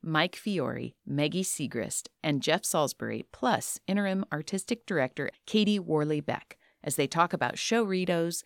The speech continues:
refusing to pay for popcorn ever again, and lactose intolerance pills as a superpower.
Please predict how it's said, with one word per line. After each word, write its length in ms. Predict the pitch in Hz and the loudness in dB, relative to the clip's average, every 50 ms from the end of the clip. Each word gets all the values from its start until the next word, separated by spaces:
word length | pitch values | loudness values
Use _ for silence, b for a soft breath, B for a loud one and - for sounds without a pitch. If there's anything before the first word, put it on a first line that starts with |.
| - | -4
refusing 520 | - 143 147 - 185 202 214 202 226 220 214 | -4 -4 -2 0 2 2 4 6 6 6 6
to 100 | - - | 4 2
pay 180 | - 196 180 175 | 0 2 2 2
for 160 | - - 165 | 2 0 -2
popcorn 480 | - - 156 151 - - - 151 147 139 | 0 2 2 2 2 2 0 2 2 2
ever 220 | 139 139 160 175 | 2 4 4 4
again, 380 | 190 170 143 120 127 127 127 - B B | 4 4 2 0 0 -2 -4 -4 B B
and 160 | B 151 151 | B 0 2
lactose 580 | 151 147 156 175 208 214 - - 214 214 - - | 2 4 6 6 6 6 4 0 0 2 2 2
intolerance 600 | 202 185 - 180 170 165 170 165 165 175 - - | 2 2 2 2 2 2 2 0 0 -2 -4 -4
pills 440 | - - 214 226 254 269 262 - - - | -2 -2 0 0 0 0 -2 -4 -6 -2
as 200 | 156 165 165 - - | -2 -2 -2 -2 -2
a 140 | 143 151 175 | -2 -2 -2
superpower. 760 | 170 - - 156 143 - 117 - - 113 113 113 - - | -2 -4 -6 -6 -4 -4 -6 -6 -6 -8 -8 -8 -8 -8